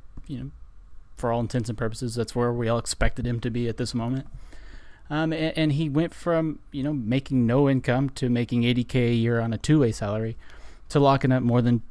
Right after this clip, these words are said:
two million dollars over the next few years, and then he can go get his contract at twenty-four. So for as good of a deal as it is for the Thunder, I, I see a lot of sense in it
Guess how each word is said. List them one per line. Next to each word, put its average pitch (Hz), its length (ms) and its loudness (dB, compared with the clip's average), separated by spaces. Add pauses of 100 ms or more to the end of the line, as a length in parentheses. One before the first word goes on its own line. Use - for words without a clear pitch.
two 131 120 6
million 120 360 4
dollars 110 560 -2
over 110 180 0
the 110 80 2
next 107 220 -2
few 123 120 -2
years, 107 380 -2
and 101 160 -4
then 104 160 -2
he 104 160 -2
can 104 220 -4
go 104 240 -2
get 101 220 -6
his - 180 -8
contract 92 500 -8
at 107 80 -12
twenty-four. 104 480 -4
So 107 280 -6 (540)
for 175 200 2
as 135 100 4
good 170 160 8
of 180 80 6
a 160 80 6
deal 135 220 4
as 127 80 0
it 123 100 0
is 135 160 0
for 131 100 -2
the 110 100 -2
Thunder, 127 520 2
I, 123 300 -2
I 113 40 -2 (360)
see - 300 0
a 127 80 2
lot 104 300 -2
of 107 120 -4
sense - 440 0
in 139 80 6
it 143 140 0